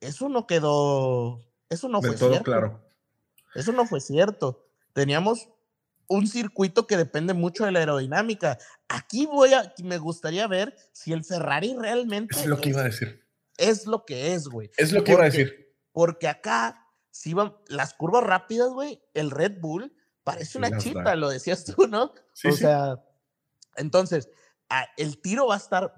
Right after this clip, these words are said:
Speaker 1: bien, bien duro el de Saudi Arabia. Va a ser muy
Speaker 2: Voy
Speaker 1: buena carrera.
Speaker 2: voy a sub-, déjame, pásame mi, mi bola de cristal, Alicia, por favor.
Speaker 1: <laughs>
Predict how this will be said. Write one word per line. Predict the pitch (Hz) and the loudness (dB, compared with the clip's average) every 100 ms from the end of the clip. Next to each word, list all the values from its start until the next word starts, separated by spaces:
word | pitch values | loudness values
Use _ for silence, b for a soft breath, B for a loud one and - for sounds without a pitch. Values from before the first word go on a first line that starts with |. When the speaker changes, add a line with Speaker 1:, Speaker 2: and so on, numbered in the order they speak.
| 127 | -14
Speaker 1:
bien, | 156 202 214 208 180 | -6 -4 -2 -4 -6
bien | 170 175 156 | -6 -6 -6
duro | 147 139 | -4 -4
el | 123 117 | -4 -6
de | 117 | -8
Saudi | 117 120 123 | -6 -4 -4
Arabia. | 120 110 104 - | -4 -6 -8 -8
Va | 135 | -8
a | |
ser | - 151 | -4 2
muy | 185 | 6
Speaker 2:
Voy | 185 | 6
Speaker 1:
buena | 175 180 | 4 0
carrera. | 139 123 110 107 _ - | -2 -4 -8 -12 _ 2
Speaker 2:
voy | 165 240 | 10 10
a | |
sub-, | 247 240 190 | 10 4 4
déjame, | 196 240 | 4 4
pásame | 180 214 262 240 | 4 2 4 4
mi, | 214 196 170 | 4 4 2
mi | 147 151 | 2 2
bola | 190 214 | 4 2
de | |
cristal, | 208 175 208 208 | 0 -4 0 0
Alicia, | 208 208 208 | 0 -2 -4
por | 170 | -4
favor. | 160 151 202 - - | 0 2 2 -2 -10
Speaker 1:
<laughs> | 135 | -12